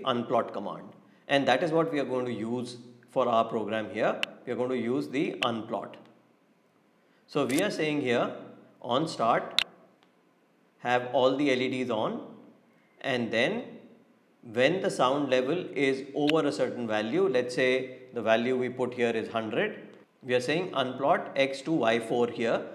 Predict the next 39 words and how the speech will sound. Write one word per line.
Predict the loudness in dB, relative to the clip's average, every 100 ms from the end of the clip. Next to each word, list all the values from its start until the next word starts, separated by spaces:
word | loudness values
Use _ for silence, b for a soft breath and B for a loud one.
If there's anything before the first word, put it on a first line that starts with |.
| B
and | -4 0
that | 0 2
is |
why | 2 2
this | 0 2 2 2
L | -2 0
E |
D | 0
is | 0
not | 2 0 0
glowing. | -2 -2 -4 -6 B B 2
But | 2
what | 6 4 4
we | 0
want | 0 0 0
is | 0 0 0 -10 -18 -4
all | 4 6 6
of | 4
the | 4 4
L |
E | 2
Ds, | 2 2
when | 2 0
we | 0
blow, | 2 4
all | 6 6
of | 4
the | 0 0
L | 0
E |
Ds | -2 -4
should, | -4 -4 -6 -16 -20 -20 -20 -20
should | -4 -2 -2 -6 -2
get | -2 -2
switched | -4 -2
off. | -4 -6 -10 -20 -20 b b
So | -8
for | 0 2
that, | 6 4 4 -4 -16 -20